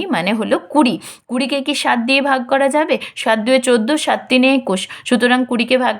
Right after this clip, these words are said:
করা যাবে না, সুতরাং সাত দিয়ে ভাগ করা যাবে না। এবার দেখো তেরো দিয়ে ভাগ করা যাবে কিনা চেক করব। তেরো দিয়ে কি? প্লাস ফোর, মানে কি? এই শেষের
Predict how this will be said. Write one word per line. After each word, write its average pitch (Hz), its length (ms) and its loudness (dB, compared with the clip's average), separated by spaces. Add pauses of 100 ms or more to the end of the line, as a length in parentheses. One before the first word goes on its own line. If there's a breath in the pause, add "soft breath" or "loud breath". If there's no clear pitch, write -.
করা 233 160 2
যাবে 214 260 0
না, 285 120 -2
সুতরাং 208 360 -8 (120)
সাত 165 220 -2
দিয়ে 180 240 -4
ভাগ 190 200 -2
করা 170 220 0
যাবে 160 260 0
না। 123 100 -6 (380 loud breath)
এবার 269 280 2
দেখো 269 260 0 (140)
তেরো 233 240 2
দিয়ে 294 180 0
ভাগ 262 260 -2
করা 233 260 2
যাবে 220 180 -2
কিনা 226 200 -2
চেক 208 200 -6 (100)
করব। 196 140 -2 (160)
তেরো 208 240 0
দিয়ে 254 200 -4
কি? 262 80 -6 (340 loud breath)
প্লাস 254 260 -2 (160)
ফোর, 160 200 0 (260 loud breath)
মানে 247 220 2
কি? 262 180 -6 (340 loud breath)
এই 269 80 4 (140)
শেষের 262 300 2